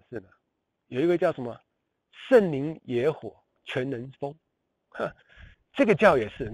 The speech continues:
他们自己去翻译了圣经哦，他的圣经经文跟我们所，所看的经文其实是出自一样，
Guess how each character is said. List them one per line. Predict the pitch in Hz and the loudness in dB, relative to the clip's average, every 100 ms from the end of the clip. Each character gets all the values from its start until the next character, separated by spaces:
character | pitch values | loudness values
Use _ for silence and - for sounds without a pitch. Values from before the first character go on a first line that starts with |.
| - | -2
他 | 226 | 2
们 | 247 | 2
自 | - 285 | 6 6
己 | 185 | 6
去 | 147 214 175 147 | 2 2 2 0
翻 | - 185 202 | 4 4 6
译 | 180 | 2
了 | |
圣 | 156 190 170 | 2 0 -2
经 | 185 | -4
哦， | 165 156 _ _ _ _ _ | -10 -14 _ _ _ _ _
他 | 208 | 6
的 | 240 - - _ _ _ | 6 4 -18 _ _ _
圣 | - 262 | 8 8
经 | 233 254 247 - _ _ _ _ | 8 4 2 -6 _ _ _ _
经 | - 277 | 2 6
文 | 226 170 180 - _ | 8 6 2 -8 _
跟 | - 214 | 4 6
我 | 160 | 6
们 | 131 | 2
所， | 175 135 110 | 0 -4 -6
所 | - | -6
看 | 120 175 | -2 0
的 | 156 | 0
经 | 160 | 2
文 | 135 | 0
其 | 127 220 | 0 -4
实 | 220 214 | -2 0
是 | 226 185 - _ _ - | 4 4 4 _ _ -14
出 | - 240 | -2 0
自 | - 220 | 2 2
一 | 175 180 | 2 2
样， | 202 | 0